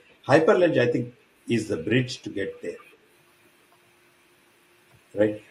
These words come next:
From a centralized mindset, you get into a decentralized mindset, to a purely decentralized mindset.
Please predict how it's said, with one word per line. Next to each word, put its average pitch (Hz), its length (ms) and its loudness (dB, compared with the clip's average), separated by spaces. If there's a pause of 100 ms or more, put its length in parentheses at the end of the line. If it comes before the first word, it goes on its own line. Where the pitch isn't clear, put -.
(100)
From 113 140 -2
a 113 40 0
centralized 123 500 4
mindset, 110 460 0
you 107 100 0
get 107 140 2
into 107 200 -2
a 104 40 0
decentralized 104 600 -2
mindset, 95 440 -10 (140)
to 107 100 -4
a - 40 -8
purely 117 560 0
decentralized 101 600 -8
mindset. 85 360 -20